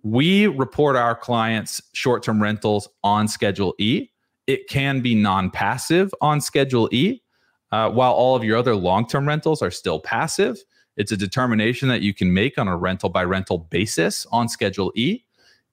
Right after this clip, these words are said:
If you provide substantial services to your guests, that's when it becomes a service business. That's when you report it on Schedule C. Or if you are a real estate dealer,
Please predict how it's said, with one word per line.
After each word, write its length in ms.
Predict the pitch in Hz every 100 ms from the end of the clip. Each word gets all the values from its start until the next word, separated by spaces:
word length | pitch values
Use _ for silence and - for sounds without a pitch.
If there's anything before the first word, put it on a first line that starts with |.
| _
If 340 | 151 226 233 -
you 140 | 202
provide 460 | 202 165 143 143 139
substantial 520 | 131 - 139 120 107
services 760 | - - 202 226 170 - 101 -
to 100 | 104
your 160 | 92
guests, 560 | 76 90 85 90 - - _ _ _ -
that's 460 | 98 117 135 -
when 100 | 139
it 80 | 123
becomes 320 | 120 127 120
a 60 | 107
service 360 | - 101 95 -
business. 560 | 95 87 85 90 - - 90
That's 300 | 101 104 -
when 100 | 107
you 80 | 101
report 280 | 95 - 90
it 80 | 87
on 120 | 87
Schedule 380 | - 85 80 82
C. 340 | - 82 78 - -
Or 440 | 185 165 147 151 -
if 180 | 117
you 120 | 127 131
are 120 | 120
a 80 | 101
real 340 | 101 117 117
estate 580 | 110 - 101 87 90 92
dealer, 520 | 101 110 151 214